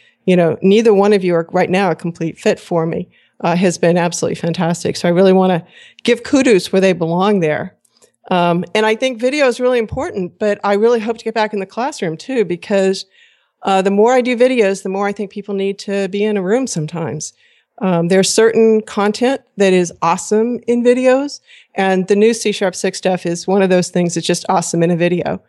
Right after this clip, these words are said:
But if you're trying to, like, go back and plug holes in your knowledge about, you know, G C and generics and, um, uh, threading and complex things like this, it's pretty tough to do it in a video and then apply that back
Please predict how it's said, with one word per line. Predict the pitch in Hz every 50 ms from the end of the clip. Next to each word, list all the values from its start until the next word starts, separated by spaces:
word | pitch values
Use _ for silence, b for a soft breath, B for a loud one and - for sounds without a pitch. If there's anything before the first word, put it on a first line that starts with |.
| _ _ _ _ _ _ _ _ _ _ -
But | 208 175 196 196 -
if | - 202 196 202 202
you're | 220 233 262
trying | - - - 262 233 233 226 220 220
to, | - 208
like, | 185 180 180 175 - -
go | - 214 220 226
back | 240 220 208 202 202 -
and | 160 147
plug | - - 202 202 196
holes | - - 214 214 214 214 196 185 175
in | 175 175
your | 175 170
knowledge | 175 180 185 208 233 220 190 160 156 156 - 175
about, | 165 175 170 170 170 - b b b b b b b b
you | - 196
know, | 185 180 175
G | 170 - 233 233 233
C | - - 233 220 208 202 185 160
and | 156 170
generics | 170 190 196 220 220 214 190 170 165 113 - - - -
and, | 180 170 160 170 175 _ _ _ _ _ _ -
um, | - 185 170 170 165 165 165 160 175 - - _ _ -
uh, | 185 175 175 175 175 170
threading | 170 - 220 233 226 214 196 180 165 165 165 165 165
and | 165 165 165 165 - _
complex | - - 226 233 247 - 262 240 233 -
things | - 226 226 220 220
like | 202 196 - -
this, | 233 254 226 180 185 - b b b b b
it's | b -
pretty | - - 285 302 -
tough | - 320 277 -
to | 240 214
do | 233 233
it | 240
in | 226 135
a | -
video | 180 208 226 254 254 214 180 170 165 170
and | 170 180 185
then | 185 180
apply | 180 175 _ _ - 226 233 254 277 262
that | 233 190 170 170 170 160 - - _ -
back | 190 185 185 190 180 - - -